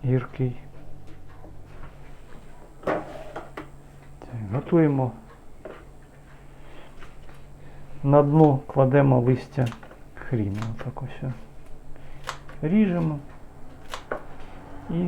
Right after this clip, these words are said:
воно там така подушечка. Гілочки, листячко, все туди піде.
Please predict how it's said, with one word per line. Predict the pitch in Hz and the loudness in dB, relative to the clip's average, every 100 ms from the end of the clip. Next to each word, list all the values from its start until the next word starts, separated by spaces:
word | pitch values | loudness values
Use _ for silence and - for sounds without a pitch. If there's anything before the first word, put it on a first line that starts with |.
| 151 | 2
воно | 135 135 139 | 2 2 2
там | 120 117 - - - - - - - - - - - - - - - - - | 2 0 -4 -10 -12 -12 -14 -14 -10 -6 -6 -8 -10 -12 -12 -12 -12 -10 -2
така | - 127 120 | 2 4 4
подушечка. | - 143 135 - 131 - - 131 - - - - - - - - | 8 8 8 4 -4 -6 -8 -8 -12 -14 -14 -12 -12 -12 -8 6
Гілочки, | 131 180 175 165 - 208 196 190 175 | 10 12 12 10 4 8 10 10 10
листячко, | 156 175 156 - 135 - - | 10 10 8 4 0 2 -2
все | - 170 | 4 4
туди | 165 127 135 | 6 4 4
піде. | 135 127 131 | 2 0 0